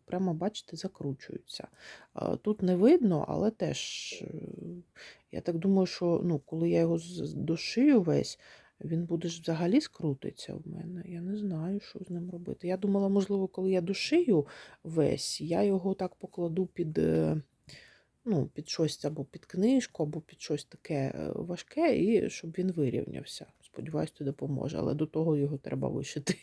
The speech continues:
<laughs> От. Коротше, мені дуже подобається цей синій бісер, і, е, воно не важко йде. От, е, але, ну, як ви можете бачити, тут ще багато, тут ще я тільки почала фактично.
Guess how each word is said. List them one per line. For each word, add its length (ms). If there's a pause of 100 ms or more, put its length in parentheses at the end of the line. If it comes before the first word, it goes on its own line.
(320)
<laughs> 380
От. 380 (580)
Коротше, 360
мені 260
дуже 300
подобається 720
цей 200
синій 340
бісер, 480 (460)
і, 380
е, 520
воно 340
не 120
важко 460
йде. 380 (480)
От, 680
е, 260 (520)
але, 400
ну, 280
як 220
ви 60
можете 340
бачити, 440
тут 220
ще 140
багато, 520 (100)
тут 160
ще 480
я 100
тільки 340
почала 560
фактично. 720